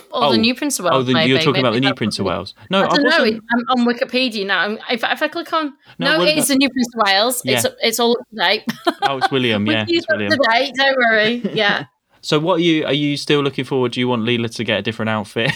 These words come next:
Speaker 2: <laughs> Do you want things to carry on as they
Speaker 1: Yeah, I
Speaker 2: are?
Speaker 1: wanted to change your clothes. I wanted to, like, find some really interesting outfit in the tardis wardrobe.
Speaker 2: I mean, the acting, again, we, we always sort of skip over this, but Tom Baker is still amazing as the Doctor. He's still actual peak. He's not really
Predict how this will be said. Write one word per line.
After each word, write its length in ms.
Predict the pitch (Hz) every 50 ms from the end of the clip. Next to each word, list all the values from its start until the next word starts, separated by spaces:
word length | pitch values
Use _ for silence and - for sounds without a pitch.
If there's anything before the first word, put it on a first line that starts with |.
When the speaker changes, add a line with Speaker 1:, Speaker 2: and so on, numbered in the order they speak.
| -
Speaker 2:
<laughs> 80 | - -
Do 240 | 156 - - - 120
you 60 | 110
want 160 | 113 120 113 - - - 156 - 131 _ -
things 220 | 135 120 120 117
to 60 | - 113
carry 240 | - 123 117 110
on 140 | 110 110 107
as 100 | 107 101
they 80 | - 349
Speaker 1:
Yeah, 100 | 359 -
I 60 | 247 262
Speaker 2:
are? 20 |
Speaker 1:
wanted 220 | 277 330 339 370 -
to 160 | - 339 -
change 260 | - 320 294 269 -
your 140 | 269 262 - -
clothes. 320 | 269 277 262 240 214 - -
I 80 | -
wanted 260 | 233 240 254 277 277 277
to, 160 | - - 254
like, 220 | 233 226 - - -
find 180 | 226 220 214
some 180 | - - 220 208
really 220 | 208 208 202 196
interesting 460 | 202 196 185 - 202 190 - - 185
outfit 320 | 185 175 165 - - - -
in 60 | -
the 80 | - 170
tardis 520 | - 185 175 170 165 165 160 151 151 -
wardrobe. 480 | - 165 160 156 151 - - - - - _ _ _ - - - -
Speaker 2:
I 60 | 139
mean, 140 | 147 147 151
the 80 | 151 160
acting, 260 | 151 113 107 131 117
again, 440 | 113 113 123 123 143 127 113 107 - -
we, 200 | - 131 135 120
we 200 | 123 131 135 139
always 300 | 139 135 127 120 110 - _ -
sort 180 | - 123 -
of 80 | - -
skip 220 | - - 113 -
over 180 | 113 107 107 107 -
this, 100 | - -
but 140 | - - -
Tom 180 | - 127 110
Baker 300 | 107 110 107 104 - 95
is 100 | 90 90
still 320 | - - - 110 95 - - -
amazing 580 | 104 104 107 101 98 98 95 87 - 98 98
as 80 | 90 87
the 80 | 98
Doctor. 260 | - 101 87 87 - 98
He's 120 | 90 -
still 320 | - - 135 117 104 98 _ - _ -
actual 320 | 123 120 - - - 117
peak. 320 | 104 - 131 113 98 101 -
He's 180 | - 104 104
not 260 | 127 135 131 - - 113
really 460 | 113 110 107 104 101 98 92 92